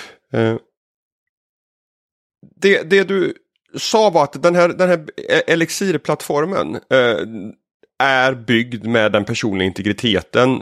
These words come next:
som, som ett utav liksom så här fundamenten i den tekniska lösningen. Därför att D N A,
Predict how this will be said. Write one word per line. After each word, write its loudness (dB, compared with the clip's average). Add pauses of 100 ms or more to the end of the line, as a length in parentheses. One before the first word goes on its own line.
(120)
som, -2
som -2
ett -8
utav -2
liksom -2
så -2
här 0
fundamenten 0
i 4
den 2
tekniska -4
lösningen. 0
Därför 2
att -2
D 2
N 2
A, 4